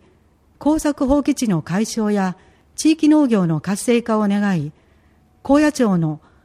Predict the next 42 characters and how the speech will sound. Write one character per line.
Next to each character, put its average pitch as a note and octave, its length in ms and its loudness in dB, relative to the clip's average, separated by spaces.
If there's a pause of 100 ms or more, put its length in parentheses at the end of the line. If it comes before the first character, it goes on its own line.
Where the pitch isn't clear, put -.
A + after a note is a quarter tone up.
(380)
高 C#4+ 200 2
野 D4 160 2
山 E3+ 480 -2
真 D4 360 4
言 C#4+ 200 4
宗 F3+ 300 -4
総 C#4 280 0
本 C4 240 2
山 D3 260 -6 (440)
金 C#4+ 240 4
剛 C#4 240 4
無 B3+ 100 2
寺 F#3+ 160 -2
に、 D3 160 -6 (840)
橋 A#3 200 0
本 D4+ 260 4
市 A3+ 140 -4
の F3+ 120 0
ブ C#3+ 120 -6
ラ G#3+ 140 2
ン C4 80 4
ド A#3+ 80 0
野 G#3+ 160 -2
菜、 D#3 280 -10 (580)
高 C#4+ 220 0
野 C#4+ 140 0
山 C4 280 0
麓 B3 220 -4
精 C4 280 -2
進 C#4 220 2
野 C4+ 120 2
菜 A3 240 -2
を C#3+ 200 -8 (380)
初 A#3+ 240 0
め D#4 140 2
て G3+ 100 0
奉 F3+ 240 -2
納 F#3 140 -2
し E3 120 -8
ま D#3+ 140 -4
し - 80 -12
た。 D3+ 160 -16